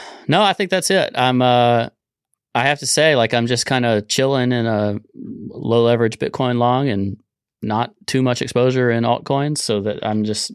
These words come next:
I'm not doing a whole lot there, and I'm just watching and very curious to see what happens in Legacy. I think it's,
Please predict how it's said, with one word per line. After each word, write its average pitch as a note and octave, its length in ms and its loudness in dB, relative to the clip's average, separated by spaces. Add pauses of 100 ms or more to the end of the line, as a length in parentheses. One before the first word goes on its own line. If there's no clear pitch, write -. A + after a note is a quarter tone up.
I'm G#2+ 120 -4
not A#2+ 180 -2
doing B2 220 -2
a A2+ 40 -2
whole B2+ 140 -2
lot C3 240 -2
there, G#2 220 0
and G#2 120 -4
I'm G2+ 140 -4
just G#2+ 240 -6
watching A#2 460 -2 (680)
and G#2+ 600 0 (640)
very A#2+ 240 2
curious B2 340 0
to - 80 -4
see B2+ 160 0
what A#2+ 140 0
happens A#2 400 -2
in G#2+ 80 0
Legacy. A2+ 500 0
I G2+ 60 0
think G#2+ 240 -4
it's, - 280 -4